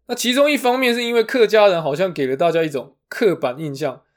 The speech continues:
只要谈到节省啊、吝啬啊、一毛不拔的铁公鸡啊，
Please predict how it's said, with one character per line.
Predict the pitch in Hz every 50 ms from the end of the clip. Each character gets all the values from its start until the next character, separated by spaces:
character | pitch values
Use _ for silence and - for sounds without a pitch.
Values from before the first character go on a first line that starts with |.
| _ _ _ _ _
只 | - 156 165
要 | 214 247 226
谈 | - 180 180
到 | 208 214 196
节 | 202 - - 151 147 160 202
省 | 202 - 170 135 120 123
啊、 | 127 123 120 123 127 - -
吝 | 196 214 170 143
啬 | 139 - - 185 156 135 123
啊、 | 120 120 135 - _ _ _ _ _
一 | - 226 208
毛 | 175 156 143 147
不 | 156 190 190
拔 | 147 147 135
的 | 139 151 151
铁 | 147 151 127 123
公 | 135 151 147 143
鸡 | 139 139 135 135
啊， | 120 -